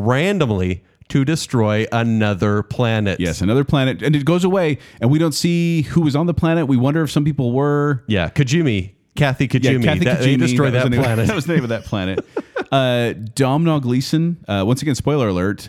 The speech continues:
Speaker 1: Well
Speaker 2: General Hux as the spy
Speaker 1: Yes.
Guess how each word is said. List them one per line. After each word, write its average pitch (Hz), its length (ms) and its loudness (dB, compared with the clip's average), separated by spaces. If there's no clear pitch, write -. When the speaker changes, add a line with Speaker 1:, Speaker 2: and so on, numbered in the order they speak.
Speaker 1:
Well 143 140 2
Speaker 2:
General 143 260 2
Hux 131 320 -2
as 113 260 -2
the 101 160 -2
spy 151 840 -4
Speaker 1:
Yes. 95 420 -4